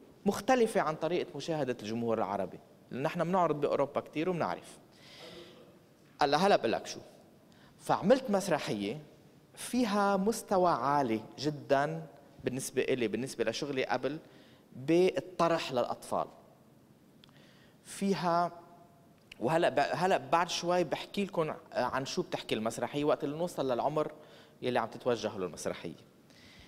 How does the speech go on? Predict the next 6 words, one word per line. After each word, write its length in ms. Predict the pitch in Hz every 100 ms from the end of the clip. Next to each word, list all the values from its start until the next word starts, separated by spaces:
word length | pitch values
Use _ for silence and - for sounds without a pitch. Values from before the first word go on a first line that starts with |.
| - -
فيها 600 | - - 233 196 214 208 - - - - -
نقاش 880 | 147 151 226 202 190 - - - - - - - - - - - 117
للعلاقة 800 | 139 143 113 135 180 185 175 160
بين 280 | 147 160
الزوجين 680 | 147 120 127 123 135 151 127
بالبيت، 480 | 110 101 113 -